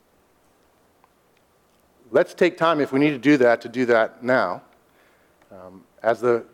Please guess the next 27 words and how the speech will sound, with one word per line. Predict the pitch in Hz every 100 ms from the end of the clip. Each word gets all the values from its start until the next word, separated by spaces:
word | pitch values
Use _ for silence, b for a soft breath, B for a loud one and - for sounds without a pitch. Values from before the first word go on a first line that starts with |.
| _
band | 139 139 135
comes | 123 113
up | 117 147 -
and | 101 107
as | 110 117
we | 123
sing | 117 - 139
that | 127 123
song, | - 131 151
if | 131
you | 135
need | 135
to | 123
turn | 135 139
to | 135
somebody | 147 139 143 151 123
and, | 107 - - -
and | 110 107 98
say | - 143
something, | 147 175 175
or | 131 120 120 113
if |
you | 131
need | 143 131
to |
wait, | 117 139 170
that's, | 127 127 -